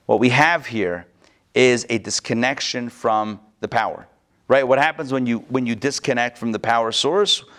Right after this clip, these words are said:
when there's an interruption, when there's a break, now you're on your own. So a person says, "You know what, God? Thank you very much for your opinion about how I should live my life, but you know what? I'm gonna do it my way." So what's happening is the person is unplugging themselves from the source, saying, "Thank you, but no thank you.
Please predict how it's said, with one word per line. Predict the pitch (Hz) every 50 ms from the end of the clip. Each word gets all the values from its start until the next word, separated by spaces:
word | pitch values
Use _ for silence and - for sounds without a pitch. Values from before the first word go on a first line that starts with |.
| - _
when | - 120
there's | 113 113 107 110
an | 113 113
interruption, | 104 101 107 117 143 180 180 - - 190 196 202 190 - - - _
when | - -
there's | 95 101 92
a | 107
break, | 90 - 127 151 180 220 240 220 - - - _ _ _ _ _
now | 143 170 208
you're | 233 247 247 254
on | 254 254
your | 254 262 269
own. | 269 254 196 113 - - - _
So | - - 139
a |
person | - 196 226 226 220 220 226
says, | 180 214 214 208 165
"You | 180 202
know | 220 233
what, | 247 247 -
God? | - 240 233 233 226 220 - - - - -
Thank | - - 170 151 151 147 -
you | 165 175
very | 160 160 160 156
much | 156 156 147 - -
for | 143
your | 135 123 110
opinion | 107 110 - 156 175 220 262 277 277 208 - _ -
about | 135 143 135
how | 139 143 139
I | 135
should | - 156 139
live | 135 131
my | 123 120 120
life, | 139 165 202 226 220 160 - - - - _
but | 156 143 -
you | 202 226
know | 262 285 285
what? | 294 302 294 269 285 -
I'm | 220 220
gonna | 233 240 247
do | 214 247 240
it | 233
my | 233 226 220 220
way." | 208 202 196 180 - - - - - -
So | - 165
what's | 165 160 160
happening | 196 196 226 233 - 226 208 180 160
is | 139 139 160 185 170
the | - 143
person | - 170 196 220 214 - 185 165
is | 156 165 202 240 254 208 - - _
unplugging | - 220 240 214 - 254 262 254 233 254
themselves | 262 262 247 214 - 254 254 247 233 -
from | - 277
the | 247
source, | 214 - - 262 254 240 214
saying, | - - - 185 180 175 160 135 - - - - _
"Thank | _ - 185 185 208 180 -
you, | 233 233
but | 208 202
no | 170 160 147 139
thank | 135 - 151 147 151 151
you. | 202 226 254 254